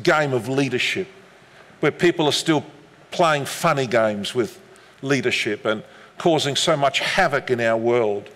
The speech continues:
We see what Jesus has done in transforming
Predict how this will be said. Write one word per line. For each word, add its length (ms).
We 120
see 520
what 220
Jesus 480
has 120
done 240
in 100
transforming 1040